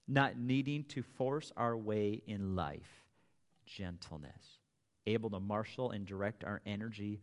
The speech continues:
wisely, self-control. I want to promote to you today that God's favor,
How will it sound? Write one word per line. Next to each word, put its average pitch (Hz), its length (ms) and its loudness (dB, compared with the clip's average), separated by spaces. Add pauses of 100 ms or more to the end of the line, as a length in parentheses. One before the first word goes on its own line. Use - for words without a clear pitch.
(120)
wisely, 80 680 -6 (600)
self-control. 82 680 -14 (4000)
I 117 60 -8
want 139 260 -4
to 90 160 -6 (2250)
promote 113 320 -6
to - 140 -16
you 98 260 -8 (100)
today 78 360 -12 (800)
that 101 240 -8
God's 151 380 0 (180)
favor, 85 540 -2